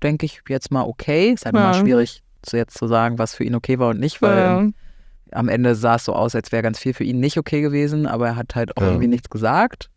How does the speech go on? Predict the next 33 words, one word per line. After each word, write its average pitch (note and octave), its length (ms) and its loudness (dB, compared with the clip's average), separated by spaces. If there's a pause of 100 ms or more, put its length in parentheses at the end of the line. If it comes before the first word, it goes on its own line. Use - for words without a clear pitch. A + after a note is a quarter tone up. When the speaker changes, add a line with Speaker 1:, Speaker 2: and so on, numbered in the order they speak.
(600)
Speaker 2:
Also C3+ 140 2
Speaker 1:
Ja. C3+ 320 4
Speaker 2:
generell G#3+ 680 2
quasi G3+ 440 0
so G3+ 80 -4
viel, G#3 160 -2
wie G#3 100 2
er G3 100 4
fragt, G#3+ 340 -2
das G3+ 140 -6 (120)
beantwortest F3+ 580 -2
du E3 80 0
dann D#3 160 2
einfach. G3 340 4
Speaker 1:
Mhm. E4 80 2 (160)
Speaker 2:
Ja. F3+ 280 0
Speaker 1:
Voll, F#3+ 300 4
ja. C#3 280 -2
Speaker 2:
Mhm. G3 360 -8 (300)
Speaker 1:
Für - 140 -6
mich D3+ 340 -2
war C#3+ 680 -2 (100)
auch C3 120 -6
immer D3 160 0
ganz D3 220 0
wichtig D3+ 340 -4
hochzuheben, D3 560 0
dass C#3 220 -2
ohne C3+ 220 0
ihn C#3+ 340 0
halt B2+ 200 -4
ja C3+ 120 0
auch - 160 -2